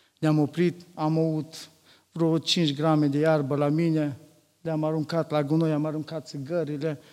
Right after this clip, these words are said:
era acolo pădurice, am mers în pădure, ne-am pus pe genunchi și ne-am rugat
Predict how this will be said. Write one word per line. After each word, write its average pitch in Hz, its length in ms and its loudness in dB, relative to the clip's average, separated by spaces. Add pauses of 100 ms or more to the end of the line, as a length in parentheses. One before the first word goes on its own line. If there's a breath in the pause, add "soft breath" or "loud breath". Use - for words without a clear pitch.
(420 loud breath)
era 170 220 2
acolo 165 360 0
pădurice, 165 600 -8
am 165 120 -2
mers 180 200 -2
în 170 80 -4
pădure, 160 380 -4
ne-am 151 180 -6
pus 180 240 -10
pe 156 180 -8
genunchi 160 380 -4
și 156 100 -4
ne-am 143 220 4
rugat 147 440 0